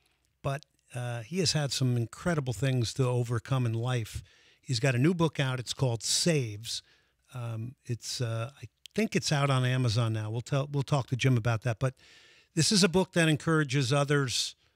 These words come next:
um, and provides hope and strength. And as he said to me today when we were talking on the phone, um, it's not necessarily, uh, a soccer book, but it is incredibly inspiring. Um,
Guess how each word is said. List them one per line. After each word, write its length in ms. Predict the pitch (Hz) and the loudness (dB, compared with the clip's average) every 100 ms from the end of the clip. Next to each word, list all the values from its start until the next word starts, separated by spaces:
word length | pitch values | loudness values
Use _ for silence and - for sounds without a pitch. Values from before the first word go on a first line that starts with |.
| _ _ _ _ _ _ - | _ _ _ _ _ _ -14
um, 420 | 127 123 120 117 - _ _ _ - | -10 -8 -8 -12 -18 _ _ _ -6
and 140 | 131 123 | -2 0
provides 440 | 139 139 131 107 | 2 4 2 2
hope 220 | 139 131 | 0 0
and 120 | 127 | 0
strength. 480 | 107 - 151 139 - | 0 2 2 0 0
And 100 | 123 | 0
as 140 | 123 120 | 0 2
he 80 | |
said 240 | 120 165 151 | 2 0 0
to 80 | 143 | 0
me 120 | 131 | 0
today 280 | - 139 131 | 2 2 4
when 180 | 123 | 6
we 100 | 120 | 4
were 120 | 113 107 | 4 2
talking 360 | 139 131 - | 0 2 2
on 140 | 123 113 | 2 2
the 60 | |
phone, 400 | - 147 127 113 - _ _ _ _ - | 2 2 2 2 -4 _ _ _ _ -10
um, 300 | 127 123 156 | -6 -4 -6
it's 260 | 151 - - | -10 -10 -6
not 220 | 156 180 | -4 -2
necessarily, 880 | 165 - 131 - 170 143 127 120 110 _ _ _ _ _ 147 | 0 2 4 4 4 4 2 0 -4 _ _ _ _ _ -12
uh, 280 | 123 120 143 | -10 -10 -8
a 40 | 120 | -6
soccer 440 | - 135 131 127 | -4 -4 -4 -4
book, 220 | 104 104 - | -6 -8 -6
but 140 | 123 | -4
it 80 | 120 | -2
is 120 | 107 | -2
incredibly 560 | 127 - 175 180 165 156 | -4 0 0 0 0 0
inspiring. 800 | 131 - 151 143 147 143 147 139 | -2 -4 -4 -2 -2 -2 -4 -6
Um, 360 | 120 117 117 | -8 -6 -8